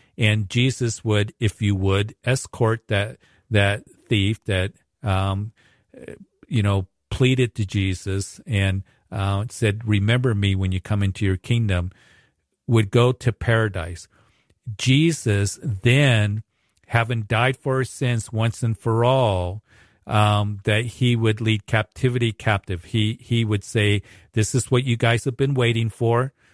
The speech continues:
I've died for your sins once and for all." So now we on this side of the cross, we look back to the cross.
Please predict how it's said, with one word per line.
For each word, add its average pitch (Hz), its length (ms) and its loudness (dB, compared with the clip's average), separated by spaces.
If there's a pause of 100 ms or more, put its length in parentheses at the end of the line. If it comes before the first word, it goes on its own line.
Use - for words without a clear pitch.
(220)
I've 104 220 0
died 113 280 0
for 127 160 -4
your 127 200 0
sins 120 580 -2
once 104 260 -2
and 110 120 -2
for 113 240 0
all." 113 200 2
So 110 200 -2
now 120 380 0
we 117 420 2
on 110 220 0
this 123 200 -2
side 113 280 0
of 95 60 -6
the 95 80 -2
cross, 95 480 -2
we 104 120 -4
look 104 300 -2
back 117 320 0
to 110 120 -6
the 95 100 -4
cross. 92 500 -4